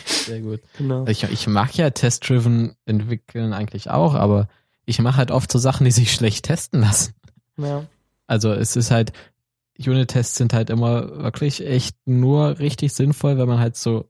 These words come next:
Speaker 1: coole Sachen hat, die man gut in Units testen kann. Also den ganzen Frontend-Scheiß und
Speaker 2: Nee,
Speaker 1: Kram
Speaker 2: geht
Speaker 1: und,
Speaker 2: gar nicht.
Speaker 1: äh, das ist dann immer so, äh, das macht dann auch keinen Spaß.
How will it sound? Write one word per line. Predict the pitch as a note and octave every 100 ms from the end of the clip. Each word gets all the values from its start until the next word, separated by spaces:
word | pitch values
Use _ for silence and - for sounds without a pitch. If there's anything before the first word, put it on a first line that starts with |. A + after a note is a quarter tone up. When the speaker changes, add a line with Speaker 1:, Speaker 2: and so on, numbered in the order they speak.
| -
Speaker 1:
coole | - C3 B2+
Sachen | A#2+ - C3
hat, | B2+ -
die | A#2
man | A2+
gut | C3+ C3+ -
in | B2+
Units | A#2+ C3+ B2+ -
testen | - C#3 - - G#2
kann. | - C3+ D3 - - _ _ -
Also | A2+ A2
den | A2+
ganzen | A#2 B2 - A#2
Frontend-Scheiß | A2+ - C3 D3+ C#3 C3 - - C3 C3 C3 -
und | - A2 G#2+ - - _
Speaker 2:
Nee, | D3 C#3 C3
Speaker 1:
Kram | B2 B2 B2
Speaker 2:
geht | G#2+
Speaker 1:
und, | G2+
Speaker 2:
gar | C3
nicht. | A2+
Speaker 1:
äh, | A2+
das | A#2
ist | -
dann | B2+
immer | C3+ B2+ B2
so, | A#2+ A#2+ A#2 - _ _ _ _ _ -
äh, | A2+ G#2 G2+ A2+ - _ _ _ _ _ _ _ _
das | A2+ A#2
macht | B2+
dann | C3+
auch | -
keinen | G2+
Spaß. | - - D#3+ C3+ G2+ -